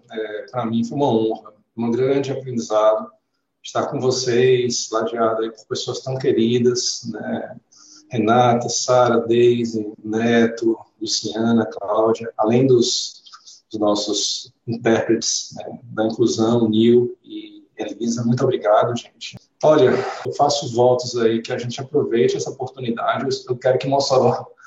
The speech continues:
pensar uma forma pra, de repente, Mossoró ser um posto avançado da Acolher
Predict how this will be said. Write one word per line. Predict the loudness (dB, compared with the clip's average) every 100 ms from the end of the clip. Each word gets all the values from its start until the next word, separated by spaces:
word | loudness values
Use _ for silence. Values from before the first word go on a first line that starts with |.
| -20 -20 _ _
pensar | -2 2 4
uma | 2
forma | 4 2 2
pra, | 2 2
de | 2
repente, | -2 -4 -6 -6
Mossoró | -4 -4 -2 0
ser | 0 -2
um | -2
posto | -2 0 0
avançado | 0 -2 0 2 2
da | 0
Acolher | 2 2 4 4 2